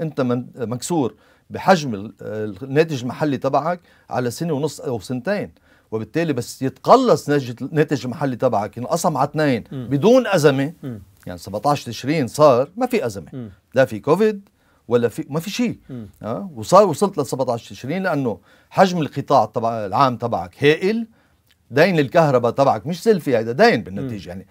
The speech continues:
Speaker 1: عجز الكهرباء تبعك.
Speaker 2: هي السلفي
Speaker 1: أر-،
Speaker 2: افترضت تردها.
Speaker 1: أر-، طبعًا ما ب-،
Speaker 2: مم.
Speaker 1: ما بحياتهم ردوا لها، رح
Speaker 2: مم.
Speaker 1: يردوها. مين بكهرباء لبنان بدها تردها؟ أربعين مليار دولار دين للكهرباء، حجم القطاع تبعك أربعين بالمية من وارداتك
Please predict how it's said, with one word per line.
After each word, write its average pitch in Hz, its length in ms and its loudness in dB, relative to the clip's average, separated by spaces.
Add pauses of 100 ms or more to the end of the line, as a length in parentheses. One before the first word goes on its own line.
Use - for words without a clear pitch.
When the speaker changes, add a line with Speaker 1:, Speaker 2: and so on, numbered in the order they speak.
(140)
Speaker 1:
عجز 151 360 4
الكهرباء 123 480 0
تبعك. 120 180 2
Speaker 2:
هي 139 100 -4
السلفي 156 340 -2
Speaker 1:
أر-، 139 60 2
Speaker 2:
افترضت 143 280 -4
تردها. 143 280 4
Speaker 1:
أر-، 90 40 -18
طبعًا 151 320 2
ما 123 120 2
ب-، 160 80 -2
Speaker 2:
مم. - 20 -2
Speaker 1:
ما 123 300 -2
بحياتهم 135 420 -4
ردوا 127 240 -2
لها، 226 140 -4
رح 160 120 -4
Speaker 2:
مم. 139 60 -4
Speaker 1:
يردوها. 101 400 -6
مين 120 180 -4
بكهرباء 101 340 -6
لبنان 101 280 -8
بدها 101 100 -8
تردها؟ 127 420 -14 (420)
أربعين 135 280 -2
مليار 139 300 2
دولار 113 280 0
دين 110 200 -2
للكهرباء، 135 640 -4 (240)
حجم 160 300 2
القطاع 135 380 2
تبعك 120 320 -2
أربعين 160 520 0
بالمية 147 600 0 (500)
من 120 140 -4
وارداتك 127 760 0